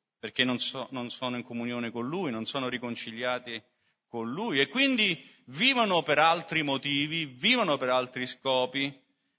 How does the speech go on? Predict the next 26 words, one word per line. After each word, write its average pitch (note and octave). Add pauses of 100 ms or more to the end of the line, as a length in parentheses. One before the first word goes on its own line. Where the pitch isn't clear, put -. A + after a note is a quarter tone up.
e A#2
sono A#2
confusi, G3
sono A#2+
delusi B2 (540)
e G2
certe A#2
volte A#2
sconfortati A2
perché G#2 (260)
magari G#2+ (600)
non, A2 (280)
non A2+
va, D#3+
non G#2
funziona, F2
non, G#1+ (120)
non G2
si -
va G#2
da G2+
nessuna G#2
parte A2+
o A2+ (1200)
si -
fallisce. A2+